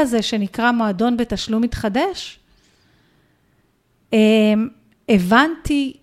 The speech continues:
כמה הקהילה חשובה, ואני אספר לכם גם את ה-, את ההשתלשלות של הקהילה. אז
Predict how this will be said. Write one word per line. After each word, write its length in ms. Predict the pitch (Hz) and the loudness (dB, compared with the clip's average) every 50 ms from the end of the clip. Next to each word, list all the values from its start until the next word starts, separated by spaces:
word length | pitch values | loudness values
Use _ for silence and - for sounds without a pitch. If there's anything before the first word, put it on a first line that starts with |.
| _ | _
כמה 320 | - 254 254 269 285 311 294 | -2 0 0 2 2 0 -2
הקהילה 800 | 277 - - - - 233 208 196 220 226 220 220 220 233 247 262 | -2 -4 -6 -4 -4 -2 0 0 0 0 0 0 0 0 0 -2
חשובה, 600 | - - - 226 - - 233 202 185 226 294 349 330 | -2 -4 -6 -6 -4 -4 -4 -2 -2 0 0 0 0
ואני 200 | 277 262 233 220 | -2 -2 -4 -4
אספר 400 | 214 - - 220 - - 277 302 | -6 -6 -6 -6 -4 -4 -2 -2
לכם 340 | 349 359 - - - 254 240 226 | -2 -4 -4 -2 -2 -2 -2 0
גם 300 | 202 233 220 233 240 254 247 - - - - - - - 233 | 0 0 0 0 0 -2 -6 -10 -16 -20 -20 -20 -12 -10 -8
את 100 | 220 - | -4 -4
ה-, 400 | 240 226 220 - - _ - 214 | -4 -6 -6 -10 -14 _ -10 -10
את 120 | 190 - | -8 -6
ההשתלשלות 880 | 233 - - 220 - - - 233 214 214 - - 233 214 226 262 277 - | -6 -6 -6 -6 -6 -4 -4 -4 -4 -4 -4 -4 -4 -4 -4 -4 -6 -6
של 180 | - 302 247 | -6 -4 -4
הקהילה. 560 | 226 208 - - 233 220 - 220 202 214 214 190 165 - _ _ _ _ _ _ _ _ _ _ _ _ _ _ _ _ _ - - _ _ _ - | -4 -6 -6 -6 -6 -6 -4 -4 -4 -4 -6 -6 -8 -14 _ _ _ _ _ _ _ _ _ _ _ _ _ _ _ _ _ -20 -20 _ _ _ -6
אז 340 | 233 196 190 180 - - | -4 -4 -4 -4 -8 -12